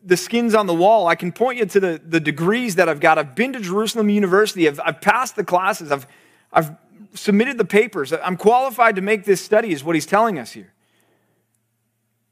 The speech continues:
He's saying, "Don't, don't look for somebody else that's gonna come behind me and give you a new angle, a new perspective based on human wisdom, again, or ingenuity that's gonna be able to say, 'Look, no, he missed this point, and actually here's where the satisfaction is.'"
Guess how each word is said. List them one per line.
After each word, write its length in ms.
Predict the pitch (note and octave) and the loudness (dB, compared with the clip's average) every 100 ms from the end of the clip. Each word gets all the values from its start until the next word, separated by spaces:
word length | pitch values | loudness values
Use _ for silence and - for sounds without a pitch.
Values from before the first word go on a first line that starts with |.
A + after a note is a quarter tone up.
| _ - | _ -2
He's 100 | F3 | 0
saying, 180 | A3+ G3 | 0 0
"Don't, 260 | A#3 A3 | 0 0
don't 180 | G#3 B3+ | 0 0
look 180 | C4 C4+ | -2 -4
for 120 | B3 | -4
somebody 380 | G3+ A#3+ A#3 G3+ | -2 0 2 4
else 220 | G#3+ G#3+ | 4 4
that's 180 | G3 E3+ | -4 -6
gonna 120 | G3 | -4
come 220 | F3 G#3 | 0 2
behind 340 | F#3 E3 F#3+ G#3+ | 4 2 2 0
me 120 | D#3+ | -2
and 100 | D3 | 2
give 140 | F#3 | 0
you 140 | G3 F#3 | 2 0
a 20 | |
new 240 | E3+ G#3 | 2 4
angle, 320 | F#3+ G#3 F#3+ D#3+ | 4 4 0 0
a 40 | |
new 120 | G3 | 0
perspective 560 | F#3+ F3 - G3+ F#3 D3+ | -2 -2 2 2 0 -4
based 240 | F#3 F3 | -2 0
on 100 | F3 | 0
human 300 | E3 G3+ E3 | -2 -4 0
wisdom, 320 | F3+ F3 E3 | 2 0 -4
again, 260 | D#3+ D#3 F3 | -4 0 0
or 160 | E3+ F3+ | 0 -2
ingenuity 540 | F#3 D#3+ E3+ G#3 D#3 | -4 -6 -4 -2 -2
that's 160 | D#3 - | -4 -10
gonna 140 | F3 | -2
be 60 | F3 | 0
able 120 | D#3+ | 0
to 60 | |
say, 180 | D#3 E3+ | -4 -2
'Look, 240 | E3 A3 - _ _ _ - | 0 -2 -4 _ _ _ 0
no, 240 | F#3+ E3+ | 2 0
he 180 | F3 G3 | -6 0
missed 340 | F#3 G#3+ G#3+ | 4 4 2
this 220 | F3 G#3 | 0 -2
point, 260 | - F3 E3 | -2 -4 -2
and 80 | F3 | -2
actually 280 | G3 G3 G#3+ | -2 0 -2
here's 280 | G#3 A3 | -2 -4
where 140 | E3+ E3 | 0 -2
the 60 | |
satisfaction 800 | C3+ F3 E3+ - C3 F3 - G#2+ - | 0 -2 -4 -4 -8 -8 -16 -20 -20
is.'" 200 | E3+ | _